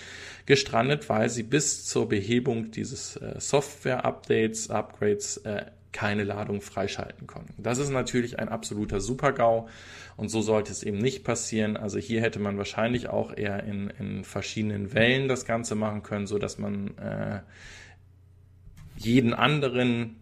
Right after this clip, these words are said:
Ladepark dann dementsprechend, ähm, live geschaltet hätte oder, äh, abgegradet hätte und dann den nächsten, dann wären die Leute wenigstens weitergekommen.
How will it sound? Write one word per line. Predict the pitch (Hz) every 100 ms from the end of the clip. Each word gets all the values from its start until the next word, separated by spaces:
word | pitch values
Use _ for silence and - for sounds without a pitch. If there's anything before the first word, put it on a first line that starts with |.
| - -
Ladepark | 107 110 110 117 - 107 107
dann | - 104
dementsprechend, | 104 104 - - 110 104 98 - -
ähm, | 107 101 104 104 -
live | 107 110 107
geschaltet | 107 - 101 98 101 -
hätte | 104 - 104
oder, | 107 104 101
äh, | 104 101
abgegradet | - - - 104 104 98 -
hätte | 101 101
und | 101
dann | 104 98
den | 101 95 -
nächsten, | 107 120 120 - 113 110 - - - -
dann | 107 101
wären | 110
die | 107
Leute | 101 101 101
wenigstens | 104 104 - 120 -
weitergekommen. | - - - - - -